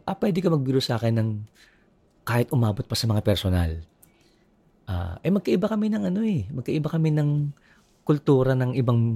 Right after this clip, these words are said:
couple. Sa amin, kahit pag-usapan mo yung sex life, okay lang kami. <laughs> Sa ibang couple naman,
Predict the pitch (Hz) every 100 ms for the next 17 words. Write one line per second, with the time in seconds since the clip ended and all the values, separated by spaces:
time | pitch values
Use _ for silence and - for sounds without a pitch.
0 | 110 120 - - 98 - 110 117 113 -
1 | - - - 117 139 143 117 - 110 113
2 | 120 104 113 113 - 98 - 123 - 110
3 | 95 104 101 90 92 117 - 120 _ -
4 | - - - 139 120 117 117 113